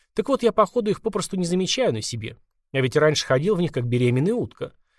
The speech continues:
В развалочку, потому что в них, хотя они и пехотные, по сути, мог спокойно себя чувствовать только на крупе коня.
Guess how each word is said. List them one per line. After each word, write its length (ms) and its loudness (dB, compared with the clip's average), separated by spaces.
В 80 -2
развалочку, 580 2
потому 260 -2
что 160 -2
в 120 -2
них, 220 -2
хотя 240 0
они 180 0
и 20 -6
пехотные, 560 -4
по 140 -2
сути, 300 -6
мог 180 -2
спокойно 400 -2
себя 260 -2
чувствовать 460 -4
только 240 -2
на 120 0
крупе 300 -4
коня. 380 -2